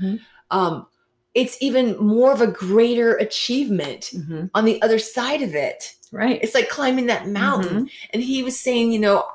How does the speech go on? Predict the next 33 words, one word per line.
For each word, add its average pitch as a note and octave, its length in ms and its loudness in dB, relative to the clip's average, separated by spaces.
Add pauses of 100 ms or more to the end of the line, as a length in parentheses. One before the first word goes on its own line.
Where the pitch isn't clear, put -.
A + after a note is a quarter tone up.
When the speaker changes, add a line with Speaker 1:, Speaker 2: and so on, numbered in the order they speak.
(160)
Speaker 2:
"I B3+ 100 0
could E4+ 220 0
tell C#4 180 2
you B3 140 4
everything, G#3 680 2 (400)
but - 400 0
then C4 240 2
it, A#3+ 260 -2 (140)
it, B3+ 300 -4
it A3 160 -4
takes C#4+ 380 -6
away A3+ 640 6 (240)
that" G#3 420 2 (240)
Speaker 1:
Your C4 280 4
fight. G#3 400 0
Speaker 2:
Yes, E4+ 580 2
that C#4 280 2
Speaker 1:
Your B3+ 440 4
Speaker 2:
amazing A3+ 340 0
Speaker 1:
turmoil G#3 500 -2
to - 120 -18
get G#3 240 0
to G3 80 -6
that E3+ 300 -6
point F3 300 -6 (160)
Speaker 2:
Right. D4+ 260 -4
That, A3+ 200 4
and G#3+ 300 -2
it's B3 200 -2
like, B3+ 120 0
Speaker 1:
of G#3 80 6
Speaker 2:
that's B3+ 180 6
Speaker 1:
awakening G#3 760 2